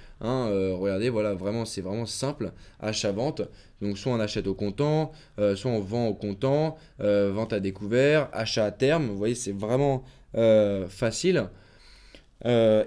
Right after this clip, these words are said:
et, euh, du coup, cette interface, elle, elle vous empêche de faire des opérations interdites, dites interdites.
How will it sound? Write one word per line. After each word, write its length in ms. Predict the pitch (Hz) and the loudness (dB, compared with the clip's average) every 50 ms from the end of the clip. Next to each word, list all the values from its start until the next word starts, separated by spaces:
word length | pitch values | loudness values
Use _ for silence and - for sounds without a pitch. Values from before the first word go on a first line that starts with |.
| - - | 2 4
et, 300 | 156 160 160 156 139 113 - | 4 6 6 6 4 2 2
euh, 1080 | 107 127 117 110 110 110 107 107 104 101 98 104 104 101 104 101 101 101 101 101 98 78 - | 2 4 4 6 6 6 4 4 2 2 0 -2 -4 -2 -2 -2 -2 -2 -2 -4 -4 -6 -8
du 260 | - 110 117 110 117 120 | -10 -10 -10 -8 -6 -4
coup, 100 | 147 165 | -2 2
cette 220 | 139 143 113 127 | 4 4 4 4
interface, 460 | 135 123 127 127 127 151 147 143 135 | 2 2 2 2 2 2 0 2 2
elle, 140 | 113 107 107 104 104 123 - | 0 0 -2 -2 -2 -2 0
elle 120 | - 123 113 | 0 0 0
vous 160 | 117 120 139 | 2 0 0
empêche 260 | 147 139 160 160 139 | 2 4 4 4 4
de 80 | 123 120 | 2 2
faire 160 | - 143 123 | 2 4 4
des 140 | 117 113 120 | 4 4 2
opérations 500 | 110 - 120 113 117 113 - 135 113 - - | 2 2 2 0 0 0 0 -2 -2 -2 -2
interdites, 560 | 127 127 - 131 113 110 135 160 151 131 117 | -2 0 0 0 0 0 -2 -4 -6 -8 -6
dites 220 | 110 131 131 - | -6 -6 -6 -6
interdites. 540 | 110 107 104 107 107 117 147 190 190 - 131 | -6 -4 -2 -2 0 2 4 2 2 0 -4